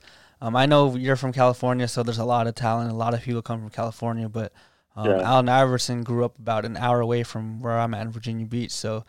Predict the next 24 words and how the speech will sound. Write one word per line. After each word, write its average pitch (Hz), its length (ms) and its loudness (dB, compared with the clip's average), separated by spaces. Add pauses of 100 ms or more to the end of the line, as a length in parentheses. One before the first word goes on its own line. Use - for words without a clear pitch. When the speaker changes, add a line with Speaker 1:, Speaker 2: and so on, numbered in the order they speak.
(340)
Speaker 1:
it's - 100 -8
pretty 143 220 2
crazy 123 540 0
seeing 120 500 -4
him 117 340 -4
have 113 220 -2
a 113 60 -6
huge 117 340 -6
impact. 113 480 -6
And 131 200 -4
you 220 100 2
hear 139 200 2
a 131 60 0
lot 117 260 2
with 117 120 -6
N 117 140 -2
B 117 120 -2
A 117 40 -4
players 117 200 -6
and 113 80 -8
stuff, 113 260 -8
but 117 140 -8
it's 120 120 -8
just - 260 -8